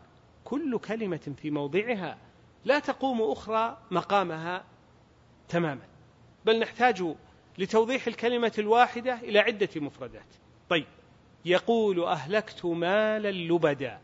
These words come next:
لبدا يعني مالا كثيرا قد تراكم بعضه فوق بعض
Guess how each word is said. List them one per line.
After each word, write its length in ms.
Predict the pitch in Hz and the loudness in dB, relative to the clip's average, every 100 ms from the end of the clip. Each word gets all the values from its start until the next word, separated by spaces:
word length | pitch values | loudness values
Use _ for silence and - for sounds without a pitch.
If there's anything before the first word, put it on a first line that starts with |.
| - _ - _ _ _ _ - | -20 _ -20 _ _ _ _ 0
لبدا 560 | 240 311 254 226 226 247 - - _ _ _ _ _ _ - _ _ - | 6 8 6 4 0 -2 -12 -20 _ _ _ _ _ _ -20 _ _ 2
يعني 280 | 220 226 240 | 4 4 4
مالا 300 | 277 269 247 | 4 4 0
كثيرا 580 | - 220 240 214 135 - - _ - - _ | -4 -4 0 0 -2 -8 -20 _ -20 -20 _
قد 160 | 254 247 | 0 2
تراكم 640 | 233 247 285 - 233 220 | 2 4 4 4 0 4
بعضه 460 | 233 262 240 214 214 | 4 4 2 -2 0
فوق 380 | 247 262 254 233 | 6 6 6 6
بعض 280 | 285 226 | 6 6